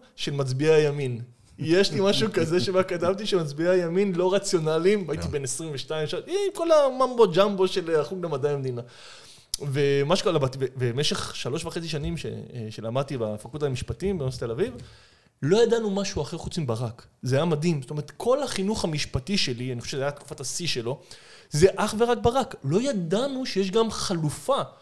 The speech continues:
Speaker 1: זאת אומרת, המשפט הישראלי, המשפט אליבא דה ברק, ככה עושים. היה לי אולי שיעור אחד עם מאוטנר, שבו הוא כתב שנות החרדה שלו, שיעור אחד בתואר של שלושה, שלוש וחצי שנים, וזהו.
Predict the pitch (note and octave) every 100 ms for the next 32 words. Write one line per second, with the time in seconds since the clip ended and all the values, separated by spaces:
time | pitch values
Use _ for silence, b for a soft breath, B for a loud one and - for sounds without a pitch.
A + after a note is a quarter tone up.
0 | B B E3+ E3+ D3+ - F#3+ F#3+ A3+ G#3
1 | A3+ G3+ D#3 B2+ B2 C3 D3+ - A#2 A#2
2 | C#3+ C#3 A2+ A#2+ B2+ C#3 - G#4 - -
3 | - C3 B2+ F#3 - F#4+ G#3 B B C#3
4 | F#3+ G3+ G#3 F#3+ - F#3 G#3 - F3+ D3
5 | C#3+ D#3+ E3 D3 B2+ B2+ C#3 D3 B2+ B2+
6 | C#3+ B2+ B2 C#3+ C3+ A2+ A2+ D#3+ G#3 -
7 | G#3 A3 - F3 A3 G#3 D#3+ - G#3 G3
8 | E3+ D3+ C#3+ F#3 C#3+ C#3+ F3+ F3+ E3+ D#3
9 | D#3 C#4+ - B B B C#3 D#3 C3 A2